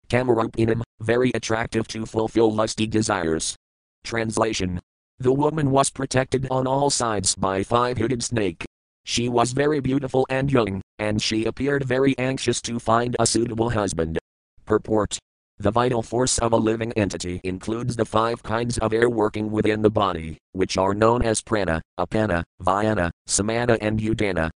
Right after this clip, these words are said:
The vital force is compared to a serpent, because a serpent can live by simply drinking air.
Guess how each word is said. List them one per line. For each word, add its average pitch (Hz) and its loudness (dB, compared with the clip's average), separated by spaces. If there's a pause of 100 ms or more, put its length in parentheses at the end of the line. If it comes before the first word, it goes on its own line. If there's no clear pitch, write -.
(340)
The 113 0
vital 131 0
force 101 -2
is - 0
compared 131 -2
to 120 4
a 117 2
serpent, 92 -2 (180)
because 98 2
a 101 4
serpent 123 -2
can 113 0
live 113 0
by 113 2
simply 113 -4
drinking 110 -2
air. 82 -2